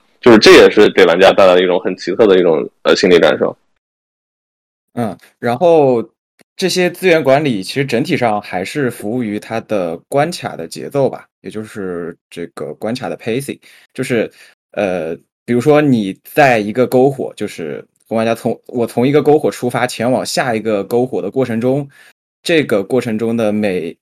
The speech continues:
Speaker 2: 每一波敌人、每一个拐角和每一个补给品，呃，设计师都可以完全精确地掌控到你，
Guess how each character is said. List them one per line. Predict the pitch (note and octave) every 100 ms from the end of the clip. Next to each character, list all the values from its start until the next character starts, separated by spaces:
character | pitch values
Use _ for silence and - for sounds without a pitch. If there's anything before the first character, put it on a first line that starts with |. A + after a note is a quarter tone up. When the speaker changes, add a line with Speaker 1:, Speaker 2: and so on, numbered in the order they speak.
| _ -
Speaker 2:
每 | A2 G#2
一 | E3
波 | F3 E3+
敌 | G#2
人、 | G2+ G#2+ - _ _
每 | G#2+ F#2+
一 | G#2
个 | C#3 D3
拐 | A2+ G2
角 | A#2 G#2 - - _ _ _ _
和 | - G2+
每 | A2 F#2+
一 | A2
个 | D3
补 | B2+
给 | A#2+ D#3
品， | C#3 - - _ _ _ _ -
呃， | E2 D2 A1+ -
设 | - A2
计 |
师 | A2 A#2
都 | D3+ D#3+
可 | C3
以 | A2 F#2+
完 | F2 G2
全 | A2 G#2+
精 | C3
确 | C#3+ C3+
地 | G#2+
掌 | - -
控 | C3+ B2
到 | G2+
你， | D2